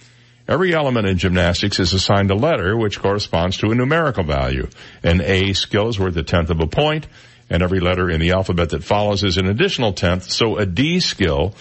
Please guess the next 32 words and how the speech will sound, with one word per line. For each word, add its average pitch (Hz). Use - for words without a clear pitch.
is 92
four 170
tenths 110
of 90
a 90
point, 82
while 90
the 92
rare 113
J 110
skill 101
is 98
worth 104
a 117
full 180
point. 85
Biles 101
is 87
doing 101
two 214
new 185
skills 147
at 98
the 90
Worlds, 85
a 98
triple 160
twisting 139
double 135
somersault 127
on 98
Florex 110